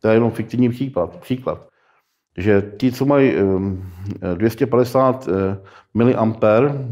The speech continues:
eh, jako hrubost té aury, tak ty okamžitě schoří na místě. A zbytek, ti, co mají, eh, dvě stě padesát jedna a vejš, tak ty, ty, těch se to nedotkne.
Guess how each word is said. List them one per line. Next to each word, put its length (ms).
eh, 60
jako 420
hrubost 560
té 180
aury, 520
tak 240
ty 180
okamžitě 540
schoří 340
na 80
místě. 420
A 100
zbytek, 560
ti, 100
co 140
mají, 260
eh, 120
dvě 140
stě 140
padesát 440
jedna 460
a 80
vejš, 320
tak 160
ty, 200
ty, 240
těch 180
se 80
to 80
nedotkne. 500